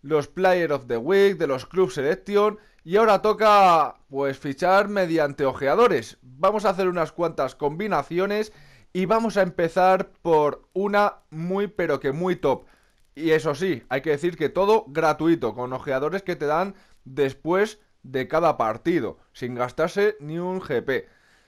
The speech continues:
Empezamos, lo dicho, con una platita muy top, que para mí es la mejor. O sea, el mejor delantero que hay ahora mismo en el juego. Lo vamos a ver nada más empezar este vídeo. Hemos cogido el ojeador de África.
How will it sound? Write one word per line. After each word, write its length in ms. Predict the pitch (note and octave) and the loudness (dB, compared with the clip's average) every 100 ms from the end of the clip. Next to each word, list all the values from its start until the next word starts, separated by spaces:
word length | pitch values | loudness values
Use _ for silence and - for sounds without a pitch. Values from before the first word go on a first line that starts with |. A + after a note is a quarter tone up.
| _ _ - | _ _ -8
Empezamos, 1000 | E3+ F3+ G3+ A#3+ A#3+ A#3 A3 G3+ E3 - | -4 0 2 2 4 4 4 2 -2 -8
lo 180 | E3+ F#3 | 2 2
dicho, 400 | G#3+ G#3 B2+ F#2+ - _ _ _ | 2 0 -2 -4 -8 _ _ _
con 340 | D#3+ D#3+ E3+ _ _ _ _ | 2 2 0 _ _ _ _
una 320 | - G#3+ G3+ F#3+ | -2 2 2 2
platita 640 | F3 D#3 G3+ G3+ G#3 F#3 | 2 0 0 2 4 4
muy 360 | E3+ F#3 F#3+ | 0 -2 -2
top, 340 | - F#3 G#3+ - _ _ _ | 0 2 2 -2 _ _ _
que 120 | D#3 | -6
para 220 | - C3+ | -2 0
mí 180 | C#3 E3+ | 0 0
es 280 | F#3 F#3 - | -2 -4 -8
la 180 | B2+ A#2 | -6 -6
mejor. 420 | A#2+ A#2 B2 - _ _ _ | -6 -6 -6 -8 _ _ _
O 40 | |
sea, 280 | A#2 G#2 A2 | -10 -4 -4
el 100 | A2+ | -4
mejor 320 | B2 A#2+ D3+ | -6 -2 -2
delantero 540 | E3+ D#3+ C#3 C#3+ C3 A#2+ | 0 0 -2 -4 -4 -4
que 80 | |
hay 100 | C3 | -4
ahora 160 | B2+ B2 | -2 -4
mismo 240 | A#2+ A#2+ | -6 -12
en 60 | B2+ | -12
el 60 | C#3+ | -8
juego. 480 | F3+ G3 G#3 G3+ _ _ _ _ _ _ _ | -4 -2 -2 -4 _ _ _ _ _ _ _
Lo 240 | C#3+ D3 D3+ | -2 2 4
vamos 280 | F3+ E3+ | 2 0
a 60 | E3+ | 0
ver 380 | F#3 G3+ - _ _ | 2 2 -2 _ _
nada 180 | C#3+ C#3 | -8 -4
más 200 | C3+ C3+ | -4 -4
empezar 380 | C3+ D3 F3+ D#3 | -6 -4 0 0
este 220 | C3 A#2 | -2 -6
vídeo. 400 | G#2+ G2+ G#2 G2+ | -6 -8 -6 -4
Hemos 240 | G3 G#3+ | -2 -2
cogido 760 | G3 F#3 G3 G#3 G#3 G3+ F3+ - | -2 -4 -2 0 2 2 2 0
el 440 | D3 D3+ D3 C#3+ C#3 | -2 -2 -2 -6 -4
ojeador 460 | C#3+ D#3 D#3 F3 | -4 -2 0 0
de 120 | D3 | 0
África. 580 | D3 E3 F#3 G#3 A3+ A#3 | -2 0 -2 0 0 -2